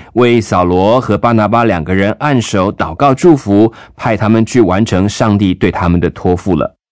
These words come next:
上帝托付他们两个什么事呢？其实呢，就是在扫罗被呼召的时候，要他去成为非犹太人的使徒。所以他们就按着圣灵的吩咐，差派巴拿巴和扫罗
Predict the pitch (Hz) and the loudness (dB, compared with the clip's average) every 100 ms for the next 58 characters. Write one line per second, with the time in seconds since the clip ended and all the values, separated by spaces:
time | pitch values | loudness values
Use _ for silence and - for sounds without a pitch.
0 | _ _ _ _ _ _ _ _ _ _ | _ _ _ _ _ _ _ _ _ _
1 | _ _ _ - - 214 208 180 196 185 | _ _ _ -12 -2 2 4 2 2 2
2 | 180 165 165 143 90 113 135 85 92 - | 2 2 2 2 0 -2 -2 -2 -4 0
3 | 151 123 120 _ _ _ _ - - 101 | 2 2 0 _ _ _ _ -14 -8 -4
4 | 101 104 101 113 107 95 110 98 90 85 | 0 0 0 -2 -2 -2 -2 -2 -2 0
5 | 85 87 104 95 127 131 151 156 123 98 | -2 -2 -2 -2 -2 0 2 2 0 -2
6 | 110 120 - - - - 131 123 127 135 | 0 0 -2 -10 -14 -2 0 2 0 -2
7 | 113 101 101 98 98 - 127 120 90 87 | -2 0 0 0 -2 0 0 2 0 -2
8 | - 104 82 90 87 - - 67 - _ | -2 -2 -2 -4 -6 -12 -12 -14 -14 _
9 | _ _ _ _ - 107 104 117 117 120 | _ _ _ _ -2 0 0 0 0 0
10 | 127 147 143 123 117 - 170 123 120 117 | 0 0 0 2 0 0 0 2 2 2
11 | 156 165 175 147 - _ _ - 107 104 | 2 2 2 2 0 _ _ -8 -4 0
12 | 113 101 120 113 104 120 123 120 98 98 | 0 0 0 0 0 0 0 -2 -6 -2
13 | 90 85 85 104 | -2 0 0 0